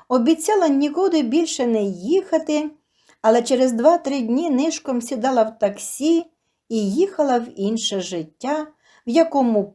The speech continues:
Польці місця не було. Оте дитяче розчарування, постійний брак маминих обіймів,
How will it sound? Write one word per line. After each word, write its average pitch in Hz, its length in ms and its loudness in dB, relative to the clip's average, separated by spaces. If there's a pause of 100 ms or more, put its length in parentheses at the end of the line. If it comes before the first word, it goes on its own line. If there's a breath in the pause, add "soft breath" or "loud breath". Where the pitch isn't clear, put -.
Польці 262 840 -2
місця 208 680 -6
не 185 180 -2
було. 147 540 -8 (1120 soft breath)
Оте 403 260 4
дитяче 381 500 2
розчарування, 302 1300 0
постійний 294 640 -2
брак 254 440 2
маминих 254 640 0
обіймів, 214 840 -2